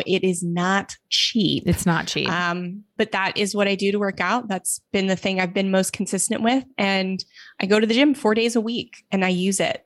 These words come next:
Speaker 1: And,
Speaker 2: Yeah.
Speaker 1: uh, I gladly spend the money.
Speaker 2: Yeah. Love it. Love it. That's great. Okay.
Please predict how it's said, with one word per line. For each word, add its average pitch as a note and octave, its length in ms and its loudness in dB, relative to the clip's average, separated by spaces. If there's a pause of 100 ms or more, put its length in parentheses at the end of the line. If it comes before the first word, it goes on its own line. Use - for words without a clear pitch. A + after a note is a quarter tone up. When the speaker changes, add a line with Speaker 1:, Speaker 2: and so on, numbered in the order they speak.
(140)
Speaker 1:
And, F3+ 160 4
Speaker 2:
Yeah. E3+ 440 2
Speaker 1:
uh, - 20 -16 (160)
I F#3+ 60 0
gladly F3 840 -2
spend - 400 -2
the F3+ 60 -6
money. - 440 -8
Speaker 2:
Yeah. F#3 280 2 (320)
Love F#3+ 340 2
it. F3+ 320 2
Love G#3+ 280 0
it. A3 120 2
That's E3+ 180 -8
great. G#3 460 0 (320)
Okay. G#3 400 0